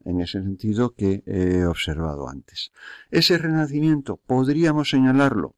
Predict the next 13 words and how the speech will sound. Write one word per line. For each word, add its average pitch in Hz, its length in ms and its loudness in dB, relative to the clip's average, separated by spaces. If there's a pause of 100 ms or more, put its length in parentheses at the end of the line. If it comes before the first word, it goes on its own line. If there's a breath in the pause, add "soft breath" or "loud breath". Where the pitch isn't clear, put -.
y 90 60 -4
me 85 140 -2
alegro 95 420 -2
que - 80 -14
hayan 80 380 -8
sido 85 300 -4
dos 98 220 -6
autores 98 580 -2 (420 loud breath)
que, 92 360 4 (840)
que 90 640 0
han 90 1000 2 (140)
puesto 107 400 0
música, 104 560 -4